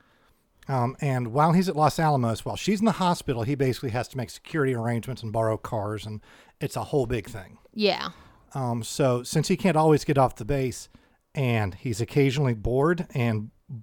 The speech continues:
Speaker 1: bored smart people are dangerous,
Speaker 2: Uh, yeah.
Speaker 1: he turned into an amateur safecracker and lockpicker.
Speaker 2: Yeah.
Speaker 1: Um,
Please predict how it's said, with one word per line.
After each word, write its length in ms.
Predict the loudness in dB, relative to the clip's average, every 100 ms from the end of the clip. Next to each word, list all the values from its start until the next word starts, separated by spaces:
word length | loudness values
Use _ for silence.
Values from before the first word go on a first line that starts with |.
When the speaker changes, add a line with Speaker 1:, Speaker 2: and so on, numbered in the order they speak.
| _ 2
Speaker 1:
bored 280 | 6 6 4
smart 320 | 0 2 2
people 300 | 2 2 2
are 80 | 2
dangerous, 640 | 2 0 2 0 0 -8 -14 _ -8
Speaker 2:
Uh, 300 | -2 0 -2 -4
yeah. 420 | -4 0 0 0
Speaker 1:
he 180 | 4 4
turned 200 | 6 4
into 180 | 4 2
an 80 | 4
amateur 380 | 4 4 2 -2
safecracker 680 | 2 0 2 2 4 2 2
and 140 | 0
lockpicker. 560 | 2 2 2 -2 -2 -14 _ _ _ _ _ _ _ _ _ _ -20 -20 _ _ -4
Speaker 2:
Yeah. 120 | 0 0 _ -20 _ _ _ _ _ _ _ _ _ -6
Speaker 1:
Um, 400 | -2 0 -2